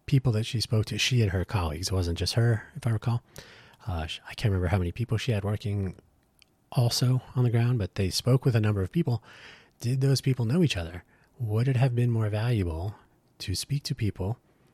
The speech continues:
who don't know each other, who'd never heard of each other? <laughs> Maybe later connect those people. But would it have been interesting to get so many different viewpoints from people who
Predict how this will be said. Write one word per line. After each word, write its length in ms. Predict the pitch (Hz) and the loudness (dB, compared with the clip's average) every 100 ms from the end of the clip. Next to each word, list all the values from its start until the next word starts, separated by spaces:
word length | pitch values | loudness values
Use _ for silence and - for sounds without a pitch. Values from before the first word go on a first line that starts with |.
| _ _ _ _ | _ _ _ _
who 100 | 127 | -4
don't 300 | 110 165 214 | 2 4 4
know 160 | 104 82 | 2 -2
each 140 | - | -6
other, 280 | - - - _ _ _ | -12 -16 -18 _ _ _
who'd 180 | 131 120 | 4 6
never 280 | 117 127 113 | 6 6 8
heard 140 | 175 | 8
of 60 | 143 | 6
each 160 | - | 2
other? 180 | 107 - - - - | -4 -8 -10 -16 -18
<laughs> 340 | - - - 113 | -16 -16 -4 2
Maybe 240 | 107 107 | 4 6
later 520 | 107 107 98 95 - - | 8 8 6 4 -2 -6
connect 260 | 107 131 - | 0 2 2
those 160 | 85 | -2
people. 260 | 85 87 - - - - | -2 -8 -10 -16 -20 -8
But 120 | - 104 | -2 2
would 140 | 117 | 4
it 60 | 135 | 4
have 100 | 110 | 4
been 140 | 113 | 2
interesting 460 | 123 - 127 110 98 | 2 2 2 2 0
to 120 | 101 | -2
get 220 | 101 92 - _ - | -2 -2 -6 _ -8
so 300 | - 113 120 | -2 2 4
many 180 | 127 110 | 6 4
different 300 | 110 101 90 | 2 0 2
viewpoints 720 | 113 - 90 80 - - - - | 0 2 -2 -2 -6 -10 -12 -12
from 340 | - 95 87 | -6 -4 -4
people 360 | - 147 113 85 | 0 2 2 2
who 180 | 101 | -2